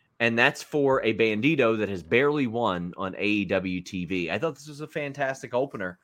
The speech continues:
Uh, I would like to see some credible threats to Cassidy, though.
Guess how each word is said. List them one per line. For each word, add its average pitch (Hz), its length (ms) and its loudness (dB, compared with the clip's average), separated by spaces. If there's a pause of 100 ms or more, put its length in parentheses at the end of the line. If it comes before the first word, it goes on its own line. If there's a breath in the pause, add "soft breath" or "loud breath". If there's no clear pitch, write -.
(300)
Uh, 101 140 0
I 120 80 8
would 143 200 4
like 143 160 2
to 139 80 -8
see 131 160 -4
some 117 160 -8
credible 120 400 2
threats - 380 -2
to - 80 -20
Cassidy, 82 580 -4
though. - 960 -20